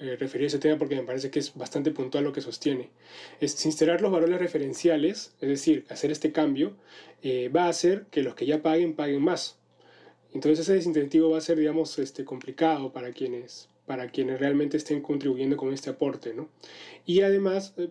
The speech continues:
pero más importante que eso, es que para Segura, en realidad lo que se debe atacar es que aquellos que no paguen comiencen a pagar, ¿no?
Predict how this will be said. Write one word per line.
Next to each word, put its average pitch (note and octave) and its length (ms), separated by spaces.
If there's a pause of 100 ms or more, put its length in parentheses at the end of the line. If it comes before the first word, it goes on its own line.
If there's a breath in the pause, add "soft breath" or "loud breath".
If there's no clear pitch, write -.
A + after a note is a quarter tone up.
pero D3+ 140
más D#3 140
importante E3+ 420
que E3+ 160
eso, F3+ 300 (480 loud breath)
es D3 420 (320)
que B2+ 340
para B2+ 220
Segura, D3+ 500 (300 soft breath)
en D3+ 140
realidad D3 320
lo E3 80
que E3+ 100
se D3+ 120
debe D3 120
atacar D#3 420
es D#3 120
que - 100
aquellos D#3+ 240
que D3 120
no D3+ 180
paguen F3+ 420 (140)
comiencen D3 540
a B2 100
pagar, A#2+ 320
¿no? C#3 200